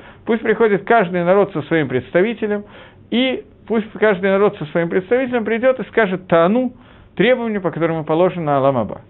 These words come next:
Первый придет Рим. Почему Рим придет первый? Потому что он хашув, потому что он важный. Дальше Гемора приводит пасук, из которого видно, что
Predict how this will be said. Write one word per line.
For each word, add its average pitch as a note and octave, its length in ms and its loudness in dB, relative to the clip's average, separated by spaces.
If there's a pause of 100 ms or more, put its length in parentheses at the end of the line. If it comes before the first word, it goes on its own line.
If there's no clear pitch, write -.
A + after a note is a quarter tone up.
(320)
Первый B3+ 320 2
придет F#3+ 420 0
Рим. B2+ 160 -2
Почему A3 360 -2
Рим A3 180 0
придет D3 360 -2
первый? A#3 280 0
Потому F3+ 260 -2
что - 180 -2
он F3+ 80 0
хашув, D3+ 400 -6 (720)
потому E3+ 200 0
что F#3 160 2
он D#3 100 2
важный. A2+ 420 -2
Дальше A#3+ 360 0
Гемора A3 320 0
приводит F#3+ 460 2
пасук, G#3 500 -2 (400)
из B2 160 -6
которого F3 340 0
видно, E3 440 -4 (460)
что D#3 220 2